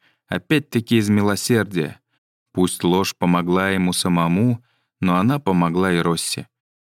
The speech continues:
Облегчила акт предательства, оставила шанс для утешения совести. Скандраков взял стул, сел рядом с арестантом.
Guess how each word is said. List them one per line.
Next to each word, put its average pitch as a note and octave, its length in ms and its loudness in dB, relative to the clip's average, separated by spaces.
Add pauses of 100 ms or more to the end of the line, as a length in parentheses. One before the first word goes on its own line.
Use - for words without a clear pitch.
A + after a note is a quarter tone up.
Облегчила G2 880 0
акт A#2+ 280 -4
предательства, G2 840 -4 (460)
оставила F2 600 -2
шанс E2 440 -4 (280)
для F2+ 200 2
утешения D#2 640 -2
совести. - 600 -6 (600)
Скандраков F2+ 720 0
взял E2 300 -2
стул, G#2+ 440 -4 (180)
сел G#2+ 340 0
рядом E2+ 300 0
с - 100 -4
арестантом. D2 640 -4